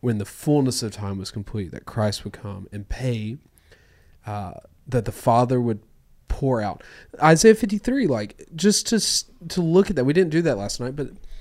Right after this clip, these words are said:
what a beautiful passage this is to encompass what the gospel is, that it pleased the Father to crush the Son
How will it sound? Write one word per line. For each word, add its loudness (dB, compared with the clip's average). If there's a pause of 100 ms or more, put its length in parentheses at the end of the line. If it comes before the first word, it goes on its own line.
(200)
what 4
a 4
beautiful 0
passage -6 (280)
this -4
is -4
to -6
encompass -6
what -2
the -8
gospel -4
is, -10 (480)
that 4
it -2
pleased 0
the 0
Father 0
to -10
crush -2
the -14
Son -10